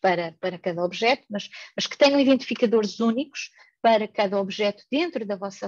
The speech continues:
base de dados, para que assim a po-, a vossa base de dados possa ser proposta como base de dados de referência de um determinado assunto,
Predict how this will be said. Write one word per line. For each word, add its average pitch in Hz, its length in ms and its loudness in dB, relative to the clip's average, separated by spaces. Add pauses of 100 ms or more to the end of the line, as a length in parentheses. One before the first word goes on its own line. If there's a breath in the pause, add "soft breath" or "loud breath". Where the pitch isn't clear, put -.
(100)
base 190 300 -4
de 214 40 -6
dados, 262 320 0 (300 loud breath)
para 311 180 4
que 320 140 2
assim 302 400 -2
a - 20 -2
po-, 262 240 2
a 247 100 0
vossa 247 440 0
base 214 240 -2
de 214 80 -4
dados 247 360 0
possa 262 220 -4
ser 254 200 -4
proposta 247 680 -2 (320 loud breath)
como 254 260 4
base 240 200 4
de - 80 -6
dados 240 260 -2
de 185 100 -4
referência 247 680 -2 (280 loud breath)
de 214 60 -2
um 220 80 -4
determinado 220 640 -4
assunto, 240 560 -4